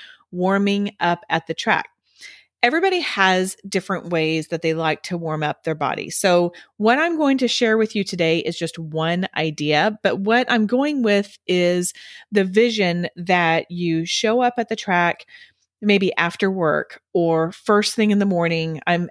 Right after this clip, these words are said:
as I'm recording this, it's, like, a million degrees outside. So I'm acutely aware of trying to get out there first thing in the morning,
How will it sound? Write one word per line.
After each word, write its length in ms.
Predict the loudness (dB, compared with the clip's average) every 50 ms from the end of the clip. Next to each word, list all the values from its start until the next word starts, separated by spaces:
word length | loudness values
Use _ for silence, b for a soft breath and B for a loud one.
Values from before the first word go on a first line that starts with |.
| 0
as 160 | 0 0 2
I'm 140 | 2 2 2
recording 460 | 0 -2 -2 0 0 2 2 2 0
this, 280 | 2 2 2 2 0 0 -2
it's, 180 | -4 -6 -4
like, 220 | -4 -4 -4 -4 -4
a 60 | -2
million 480 | 0 0 2 2 2 2 2 0 0 0
degrees 400 | -2 -4 -4 -2 -2 -2 0 0
outside. 720 | 0 0 0 -2 -2 -2 0 0 2 2 2 0 0 -4 -10 _
So 560 | -10 -4 0 0 2 2 2 2 0 -2 -4 -6 _ -2
I'm 240 | 0 0 0 -2 -6 -8
acutely 560 | -12 -12 0 2 2 2 2 0 2 2 4
aware 460 | 2 4 4 4 4 4 4 4 2
of 180 | 2 2 0 0
trying 300 | 0 0 2 2 2 0
to 80 | 0
get 120 | -2 0 0
out 220 | 0 0 0 0
there 140 | -2 -2 -2
first 360 | -2 _ 0 0 0 0 -2
thing 140 | -2 -2 -2
in 80 | -2
the 80 | -2 -2
morning, 460 | -4 -4 -4 -2 -2 -4 -4 -6 -10